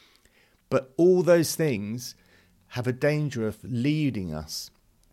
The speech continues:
into dark places of the heart, dark places of the soul, where, where actually we're never satisfied.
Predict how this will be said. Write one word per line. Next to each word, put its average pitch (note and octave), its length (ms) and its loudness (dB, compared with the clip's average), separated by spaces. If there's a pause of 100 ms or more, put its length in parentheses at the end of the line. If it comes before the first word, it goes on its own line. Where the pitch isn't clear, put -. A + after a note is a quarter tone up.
(300)
into A#2 300 -2
dark A#2 480 0
places F#2 500 -6
of - 140 -10
the F#2 60 -6
heart, F#2+ 520 -12 (460)
dark B2+ 260 -4
places A2 460 -4
of F#2 140 -10
the F#2+ 80 -10
soul, F#2+ 580 -8 (400)
where, A#2 220 2 (140)
where B2+ 160 4
actually A#2+ 540 -4
we're B2 200 2
never A#2+ 280 -2
satisfied. F#2 920 -10